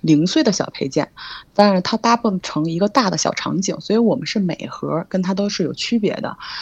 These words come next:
然后另外在七月份的时候，当时我们也开发了一个多I P的浪漫时间，还有这个碧琪精灵奇异星球这样的产品。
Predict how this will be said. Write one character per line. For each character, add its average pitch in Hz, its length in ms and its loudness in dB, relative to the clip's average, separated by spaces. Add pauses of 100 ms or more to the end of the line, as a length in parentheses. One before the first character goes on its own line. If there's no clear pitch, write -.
(160)
然 214 100 4
后 - 60 6
另 294 160 8
外 294 180 6 (120)
在 170 500 2
七 - 220 2
月 196 120 4
份 175 200 -2
的 151 100 -4
时 165 140 -2
候， 165 120 0
当 185 160 0
时 180 120 -4
我 165 80 -2
们 147 120 0
也 160 120 4
开 - 180 2
发 190 180 0
了 170 120 0
一 - 20 -4
个 165 100 -2
多 180 140 -2
I 190 160 2
P 196 140 -4
的 190 160 -2
浪 185 100 2
漫 165 180 2
时 143 160 0
间， 202 300 6
还 160 160 -2
有 151 100 0
这 160 120 -6
个 175 80 -2
碧 196 240 2
琪 160 320 0
精 208 240 2
灵 160 200 0
奇 170 320 -2
异 160 60 -2
星 190 180 0
球 147 160 0
这 185 120 0
样 175 80 0
的 143 80 -2
产 - 260 -2
品。 - 180 -2